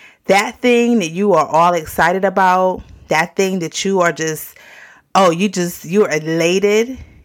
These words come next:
He says, "Give me that." What would you do? Can God jack your plans? Can God confiscate those plans that you've made that are so perfect that you have, like,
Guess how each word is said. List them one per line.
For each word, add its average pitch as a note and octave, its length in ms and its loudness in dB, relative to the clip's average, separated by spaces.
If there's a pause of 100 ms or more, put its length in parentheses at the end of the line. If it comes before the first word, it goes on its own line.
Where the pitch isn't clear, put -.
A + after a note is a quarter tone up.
(200)
He A#3+ 220 -2
says, A3+ 320 0
"Give A#3 180 2
me G3 140 -2
that." C#3 320 -6
What A3+ 440 -4
would A#3 280 -2
you G#3 80 -4
do? F3+ 480 -4
Can G3 440 -6
God A#3+ 640 0 (760)
jack F#3 460 0
your F3+ 140 -2
plans? G3+ 720 -4 (560)
Can G3 340 0
God A3 560 2 (300)
confiscate G#3+ 920 0
those E3+ 260 -2
plans G3+ 500 -2
that F3 220 -12
you've F#3+ 220 -4
made F3+ 460 -2
that E3+ 100 0
are E3 80 0
so F3 280 0
perfect G#3+ 760 0
that D3 300 -2
you F#3 260 -2
have, F#3 280 0
like, D3 480 -2